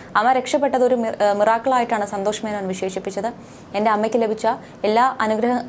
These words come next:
ആ, അനുഗ്രഹങ്ങൾക്കും സർവ്വശക്തന് നന്ദി." ചെട്ടികുളങ്ങര അമ്മദേവി ക്ഷേത്രം, മണ്ണാർശാല നാഗരാജ ക്ഷേത്രമൊക്കെയും സന്ദർശിച്ചു. പൂജകൾ നടത്തി, പ്രത്യേക പ്രാർത്ഥനകൾ നടത്തി. മണ്ണാർശാല അമ്മയുടെ അനുഗ്രഹം നേടാൻ ആയി മേൽശാന്തിമാർ, മാനേജ്മെന്റ്, രണ്ട് ക്ഷേത്രങ്ങളിലെയും ജീവനക്കാർ എന്നിവർക്ക് പ്രത്യേകം നന്ദി.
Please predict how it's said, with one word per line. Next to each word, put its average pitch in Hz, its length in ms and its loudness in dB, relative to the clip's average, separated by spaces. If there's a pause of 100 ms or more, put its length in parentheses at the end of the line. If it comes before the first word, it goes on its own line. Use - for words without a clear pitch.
ആ, 190 240 -2
അനുഗ്രഹങ്ങൾക്കും 240 720 0 (120)
സർവ്വശക്തന് 202 540 -4
നന്ദി." 190 260 -6 (460)
ചെട്ടികുളങ്ങര 254 520 2
അമ്മദേവി 240 420 2
ക്ഷേത്രം, 240 440 -2
മണ്ണാർശാല 233 560 0
നാഗരാജ 226 480 -2
ക്ഷേത്രമൊക്കെയും 233 800 -2
സന്ദർശിച്ചു. 190 540 -4 (380)
പൂജകൾ 220 320 2
നടത്തി, 202 300 -4
പ്രത്യേക 214 500 -2
പ്രാർത്ഥനകൾ 214 520 0
നടത്തി. 202 320 -4 (340)
മണ്ണാർശാല 226 540 2
അമ്മയുടെ 226 320 0
അനുഗ്രഹം 214 380 0
നേടാൻ 220 340 0
ആയി 214 280 -2 (420)
മേൽശാന്തിമാർ, 220 720 0 (120)
മാനേജ്മെന്റ്, 214 540 0
രണ്ട് 208 280 -2
ക്ഷേത്രങ്ങളിലെയും 226 760 0
ജീവനക്കാർ 214 460 -2
എന്നിവർക്ക് 208 380 -2
പ്രത്യേകം 196 440 -6
നന്ദി. 202 260 -6